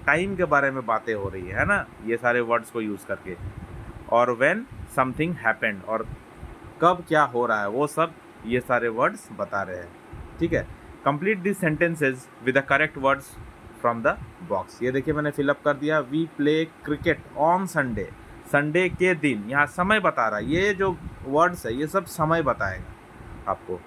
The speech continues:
किस समय क्या हो रहा है। The first train leaves at six in the morning, the shop is open till twelve o'clock,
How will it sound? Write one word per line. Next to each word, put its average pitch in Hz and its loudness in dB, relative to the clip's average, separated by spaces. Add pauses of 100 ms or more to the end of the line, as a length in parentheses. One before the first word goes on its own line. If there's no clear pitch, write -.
(140)
किस 175 2
समय 151 2
क्या 139 4
हो 107 -2
रहा 92 -6
है। 82 -12 (1000)
The 139 4
first 190 2
train 175 2
leaves 160 -2 (320)
at 214 -2
six - -6 (460)
in 107 0
the 107 0
morning, 90 -6 (1040)
the 120 4
shop 175 4
is 160 -2 (140)
open 147 2 (2000)
till 202 6 (640)
twelve 113 4
o'clock, 90 -14